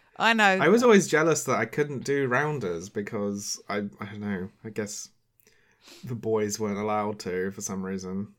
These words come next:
Speaker 2: But there was
Speaker 1: That's
Speaker 2: al-, there was always
Speaker 1: rubbish.
Speaker 2: occasionally the day when we did do it, and it was always so much better than any of the boring sports I had to do.
Speaker 1: Um, but yes, um, I think we got, um, a comment, um, uh, from one of our listeners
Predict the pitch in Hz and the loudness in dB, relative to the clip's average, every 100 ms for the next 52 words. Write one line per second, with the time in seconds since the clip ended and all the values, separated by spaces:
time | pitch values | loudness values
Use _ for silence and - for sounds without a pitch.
0 | _ _ - 127 135 135 160 160 139 147 | _ _ -6 -2 0 2 4 4 2 2
1 | 156 165 156 - - 131 127 120 113 107 | 4 2 0 -4 0 0 0 -2 -2 0
2 | 104 104 101 98 98 107 101 87 85 87 | 0 -2 -2 -4 -4 -4 -6 -8 -10 -10
3 | 92 95 92 98 104 98 104 98 - 98 | -10 -8 -10 -8 -8 -6 -6 -8 -8 -8
4 | 98 95 98 98 92 95 - 95 95 95 | -6 -6 -6 -6 -8 -10 -8 -6 -6 -8
5 | 95 - 98 101 101 - - 87 - _ | -10 -10 -10 -10 -12 -14 -14 -14 -14 _
6 | _ _ _ _ - 208 240 240 214 - | _ _ _ _ -4 2 4 4 2 -8
7 | 240 - 240 233 - 240 185 175 - 185 | -14 2 4 4 4 4 4 0 0 2
8 | 190 190 - 208 - 320 240 - - 220 | 2 0 -4 -6 -4 -4 -6 -8 -4 -2
9 | 202 196 - 175 175 160 - 180 - - | 0 0 2 0 -2 -10 -8 -8 -4 -2
10 | 208 160 143 - - 165 160 156 160 - | 0 0 -4 -12 -6 -4 -4 -6 -10 -14
11 | _ _ - - - 170 - 190 175 170 | _ _ -20 -16 -6 -6 -2 0 0 -2
12 | 160 - 170 165 165 175 - 165 151 143 | -8 -6 -2 0 0 -2 -4 -6 -4 -6